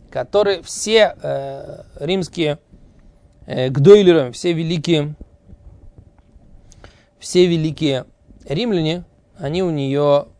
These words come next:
что называется, в ее салоне, э, в ее, э, она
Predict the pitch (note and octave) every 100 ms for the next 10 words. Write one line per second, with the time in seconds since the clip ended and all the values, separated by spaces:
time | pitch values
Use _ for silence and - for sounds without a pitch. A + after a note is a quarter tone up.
0 | _ - - C#3 B2 B2 C#3 C3 - B2
1 | A#2+ A#2+ - - F3+ C3+ C3+ C#3 D3 D3
2 | F#3 E3+ - _ _ - - - - -
3 | - - - - C#3 B2 A#2 A#2 A#2+ B2+
4 | C3 B2+ B2 A#2+ A#2+ _ _ _ _ -
5 | B2+ - C3+ - - C#3+ - _ _ _
6 | _ - -